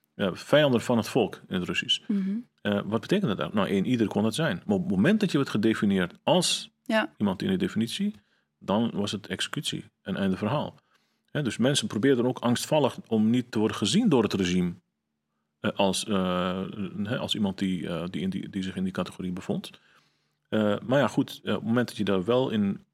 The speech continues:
Speaker 1: dat de perceptie van het regime zo was dat je er wel in zat, dan was het einde oefening voor jou. En dat is dus eigenlijk de schaduw van Stalin die nog steeds hangt over ons eigen intellectuele begrip van, van genocide.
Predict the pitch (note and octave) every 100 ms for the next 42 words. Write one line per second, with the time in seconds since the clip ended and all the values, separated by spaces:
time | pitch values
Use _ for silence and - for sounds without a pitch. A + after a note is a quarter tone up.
0 | _ - G2 G2 - - A#2 G#2 G2+ F#2+
1 | F#2+ G#2+ G2+ G#2 F#2+ F2+ F2 F#2 F#2+ B2
2 | C3+ C3 E3+ - G2+ G2 G#2 F#2+ F#2 -
3 | A2 G#2 - - F#2 - - C2+ - F#2
4 | A2 C3 B2 A#2 - _ _ _ - G#2
5 | G#2 F2+ - A#2+ C3+ C3+ B2+ A#2 - A2
6 | G#2+ G2 F#2 F#2 F2 G#2+ G2+ - G3 -
7 | - - - G3+ A3 - - C#3 B2+ A#2+
8 | G#2+ F#2+ - A#2 E3+ A#2 - F#2+ - _
9 | _ _ _ - G2+ F#2+ - G2 - F#2
10 | E2+ - -